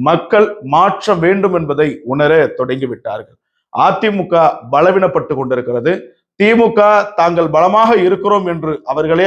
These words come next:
அவர்களை எண்ணி நகைத்து கொண்டிருக்கிறார்கள். அந்த பலத்தையும் பலவீனத்தையும் முழுமையாக புறம் தள்ளிவிட்டு, பாட்டாளி மக்கள் கட்சி பெரும் பலத்தோடு எழுவதற்கான காலமும் சூழலும் களமும்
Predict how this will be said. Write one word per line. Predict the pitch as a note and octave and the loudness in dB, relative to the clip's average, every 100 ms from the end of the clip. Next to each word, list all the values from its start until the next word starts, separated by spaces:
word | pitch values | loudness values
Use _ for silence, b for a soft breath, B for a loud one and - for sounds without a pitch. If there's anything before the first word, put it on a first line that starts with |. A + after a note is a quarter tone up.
| F3+ | 2
அவர்களை | D3+ D3 C3 D3 | 2 0 -2 -4
எண்ணி | F3+ G3 | -4 -4
நகைத்து | D3 F3+ F3+ | -2 -4 -6
கொண்டிருக்கிறார்கள். | E3 C3+ C3 B2+ B2+ B2 C3 B2 - _ _ - | -10 -10 -10 0 0 2 -2 -6 -10 _ _ -2
அந்த | B2+ B2+ A#2+ | 0 0 2
பலத்தையும் | C3+ D#3+ F3 F3 F#3 G#3 - B2 | 2 2 2 0 0 -2 -6 -2
பலவீனத்தையும் | C3+ E3+ F#3+ F#3 F3 E3+ E3 F#3 F#3+ - _ _ A#2 | 2 4 2 0 -2 -2 0 0 -2 -12 _ _ -4
முழுமையாக | D3+ F3+ F#3+ F3+ F3+ F3 G#3 G#3+ G#3+ | 0 2 4 4 2 2 0 0 -2
புறம் | D#3+ F3+ F3 | -2 0 0
தள்ளிவிட்டு, | E3 D#3 D3 - F3+ F3+ - _ _ | 0 -2 -4 0 0 -2 -10 _ _
பாட்டாளி | E3 G3 G3 A3+ A3 | 0 2 2 2 2
மக்கள் | G3+ G3 F3+ | 0 -2 -4
கட்சி | E3+ - E3+ E3+ - | -6 -4 -6 -6 -6
பெரும் | E3 F#3 D3+ | -4 -2 0
பலத்தோடு | D#3+ F3+ F#3 G3 F#3 | 2 2 2 2 2
எழுவதற்கான | E3 F#3 F3+ F3+ D#3 C#3+ A#2+ - | 2 0 0 -2 -2 -2 -4 -2
காலமும் | F3 F#3 F#3 F3 D#3 - | 2 4 4 0 -6 -6
சூழலும் | F#3 F#3 F3 D#3+ - F3 | -4 -4 -4 -6 -6 0
களமும் | F3+ G#3 G#3 | 2 2 0